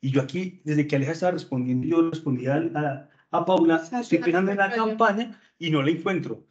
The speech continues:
Speaker 1: O sea, no, no alcanzo a recordar una campaña en la que de verdad simultáneamente se estén utilizando ambos. Pues yo en lo, en lo personal diría que es interesante que cada campaña suma su reto, si es de marca o si es de producto, si tiene una diferente intencionalidad,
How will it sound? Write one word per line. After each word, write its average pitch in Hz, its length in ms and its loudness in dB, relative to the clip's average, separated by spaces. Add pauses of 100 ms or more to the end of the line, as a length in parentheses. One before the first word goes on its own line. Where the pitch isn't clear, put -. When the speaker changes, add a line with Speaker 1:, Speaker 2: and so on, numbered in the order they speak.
Speaker 1:
O - 20 -20
sea, 160 120 0
no, 165 340 2
no 165 80 4
alcanzo 170 240 2
a 214 60 2
recordar 160 240 2
una 185 160 -2
campaña 165 440 0
en 160 120 0
la 139 120 0
que 147 120 -2
de 139 100 2
verdad 135 560 0 (120)
simultáneamente 185 760 0
se 175 60 -6
estén 160 180 0
utilizando 147 600 2
ambos. 123 520 -4 (320)
Pues 147 300 2
yo 156 240 4
en 196 120 0
lo, 208 120 2
en 165 80 4
lo 156 120 2
personal 151 440 -2 (180)
diría 190 520 0 (140)
que 147 100 -2
es 151 40 0
interesante 170 480 -2
que 156 120 -10
cada 151 240 2
campaña 147 460 2
suma 165 280 -4
su 156 160 -6
reto, 131 400 -2 (160)
si - 240 -2
es 127 160 -2
de 135 140 2
marca 196 680 0 (120)
o 143 100 -4
si 135 120 -2
es 117 80 -4
de 156 100 4
producto, 214 760 0
si 151 140 -4
tiene 156 360 2
una 165 160 2
diferente 135 520 -2
intencionalidad, 175 720 0